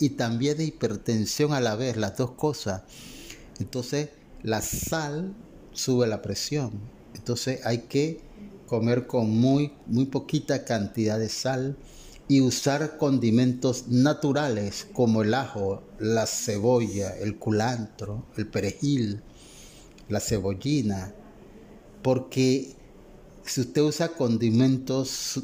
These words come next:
artificiales, van a tener una gran cantidad de sodio oculto allí y se va a subir la presión.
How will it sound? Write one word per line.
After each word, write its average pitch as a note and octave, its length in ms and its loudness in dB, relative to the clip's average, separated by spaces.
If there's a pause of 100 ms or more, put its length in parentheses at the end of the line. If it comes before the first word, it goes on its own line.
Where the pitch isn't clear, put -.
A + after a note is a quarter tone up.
(160)
artificiales, C3+ 1200 -2 (640)
van A#2 160 2
a C3+ 100 2
tener A2+ 300 2
una B2 140 4
gran A#2+ 260 2
cantidad A2+ 480 2
de A2+ 120 0
sodio G#2+ 760 0 (1160)
oculto A2 680 2
allí C#3+ 400 0 (720)
y C#3 140 4
se C3 240 2
va A#2 160 2
a A2+ 200 -6
subir G#2+ 380 0
la G#2 340 2
presión. F2+ 560 -6